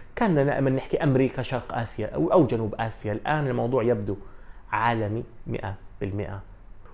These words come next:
وصاحب ذلك نجاح اوروبي مذهل، نهائي ألفين وتسعتاش ونهائي ألفين وواحد وعشرين اللي لعبوهم ناديين انجليزيين، مره ليفربول وتوتنهام ومره تشيلسي ومان سيتي،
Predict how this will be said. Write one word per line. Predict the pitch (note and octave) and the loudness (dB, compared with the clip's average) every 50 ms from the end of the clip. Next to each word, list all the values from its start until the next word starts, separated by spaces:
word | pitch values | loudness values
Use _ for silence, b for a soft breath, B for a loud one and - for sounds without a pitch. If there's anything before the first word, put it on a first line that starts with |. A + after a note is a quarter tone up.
| b b b | b b b
وصاحب | B2 B2 - - C3+ - - C#3+ C#3+ D3+ | 8 8 10 10 8 6 6 2 2 2
ذلك | C3+ G2+ E2 E2+ - - - - b b b b D3 | 0 0 -2 -4 -10 -12 -14 -16 b b b b 4
نجاح | D3+ C#3 G2+ D3 C3+ - - | 4 4 4 4 2 2 4
اوروبي | - D3 C3 D3 C3 A2+ C3+ | 6 8 10 10 10 10 8
مذهل، | D#3 D3+ A2+ F#2+ E2+ E2+ F2 F#2+ - | 8 8 8 6 4 2 -2 -2 -2
نهائي | B2+ A2+ A2+ B2 - A2+ A#2 | -2 -2 0 0 0 0 0
ألفين | - - A#2 A2 | 2 2 2 2
وتسعتاش | G#2+ - - B2+ B2 - B2 - - - A#2+ | 2 0 0 -2 0 2 0 0 0 0 0
ونهائي | A2+ A2 C3 C3+ B2 A2 | 2 2 2 2 0 0
ألفين | - B2+ - C#3+ C#3 | 0 0 2 2 2
وواحد | C#3 D3 - - D3+ D3+ | 2 2 2 2 4 4
وعشرين | D3+ D#3 D#3 G3 G3 C#3 G2 - B B B B B B B B | 4 2 2 0 0 0 -2 -2 B B B B B B B B
اللي | - F3 A#3 A2 | 4 6 6 6
لعبوهم | A2 - G2 G2+ A2 G#2 A2+ G#2+ G#2 | 6 4 4 4 4 4 4 4 2
ناديين | G#2 G2+ G2 G2 A2 G#2 - - | 2 2 2 2 0 0 0 -2
انجليزيين، | A2+ G#2 F#2 F#2 G2+ G2+ A2+ - D3 C#3+ F2+ F2+ F#2+ A2 G#2 | -2 0 2 2 2 2 0 -2 -2 -2 -4 -4 -4 -4 -2
مره | G2+ G2 G2 F#2 | -2 0 0 0
ليفربول | F#2 F#2 F#2+ F#2 F#2 G#2 A2+ A#2+ | 0 0 0 2 2 2 2 2
وتوتنهام | - F3 E3+ F#3+ F3+ F#3 F#3+ F#3 F3+ F#3+ - | 2 2 2 0 2 2 2 0 0 -2 -2
ومره | B2 A2 G#2+ G#2 G#2 G2+ | 0 0 2 2 2 0
تشيلسي | G2 - - G#2+ G2+ - - | 0 0 -2 -2 -2 -2 -2
ومان | G2+ G#2+ D3+ F3+ | 0 0 0 0
سيتي، | - G2+ F2+ - D#2+ | -2 -4 -6 -6 -8